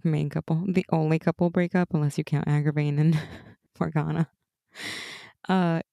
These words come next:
you probably shouldn't just go ahead and, uh, you probably shouldn't just go ahead and resolve it in, like, one episode. <laughs>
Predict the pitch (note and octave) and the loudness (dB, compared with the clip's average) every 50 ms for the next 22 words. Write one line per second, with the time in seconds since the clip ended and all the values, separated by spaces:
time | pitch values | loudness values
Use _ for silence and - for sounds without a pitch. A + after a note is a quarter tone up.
0 | _ _ _ _ _ G3+ - - - A3 G#3 G#3 G#3 G3+ F#3+ G3 F#3+ F#3 - - | _ _ _ _ _ -20 -20 -4 0 2 4 4 4 4 4 4 4 4 2 2
1 | F#3 E3+ E3+ E3+ F3 F3 E3 - E3+ E3 D#3 - - - D#3+ D#3 D#3 D3+ D3 D3+ | 2 2 4 2 0 -2 0 0 0 0 0 -2 -2 0 0 2 2 2 2 2
2 | D3+ D3+ D3 D3 D3 D3 D3 D3+ D3+ D3 D3+ D3+ D3+ D#3 D#3 D#3 - _ _ _ | 0 0 0 -2 -2 -2 -2 -4 -4 -4 -4 -4 -6 -8 -10 -12 -16 _ _ _
3 | _ _ - F#3 F#3 F#3 F#3 F3+ F3+ E3 - - F3 E3 E3 D#3 - E3 D3 - | _ _ -2 2 2 4 4 4 4 2 2 0 0 0 0 0 0 0 0 0
4 | - - F3 E3+ D#3+ D#3 D3+ D3+ D#3 D3+ D3+ D3 D3+ C#3+ D#3 D3+ D3+ D3+ D#3 D#3+ | -4 -2 0 2 4 4 4 4 2 2 2 2 0 2 2 2 2 2 2 0
5 | E3 E3 D#3+ D#3 D#3 D#3 - - E3+ D#3+ D#3 D#3 D#3 D#3+ E3+ - - F#3 - - | 0 0 0 0 -2 -2 -2 -2 0 0 2 2 0 -2 -2 -2 -4 -4 0 0
6 | G3 F#3+ - - - - - | 0 0 0 -4 -10 -14 -18